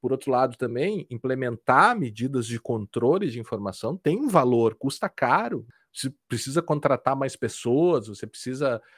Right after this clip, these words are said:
implementar controles, eh, eh, cada vez mais eficientes. Então, isso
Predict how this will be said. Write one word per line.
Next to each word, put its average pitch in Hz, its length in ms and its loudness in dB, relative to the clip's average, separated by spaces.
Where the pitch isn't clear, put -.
implementar 127 580 0
controles, 127 640 -2
eh, 110 360 -4
eh, 110 220 -2
cada 135 260 0
vez 123 200 0
mais 131 200 -2
eficientes. 131 1120 -2
Então, 151 460 -2
isso 160 240 -6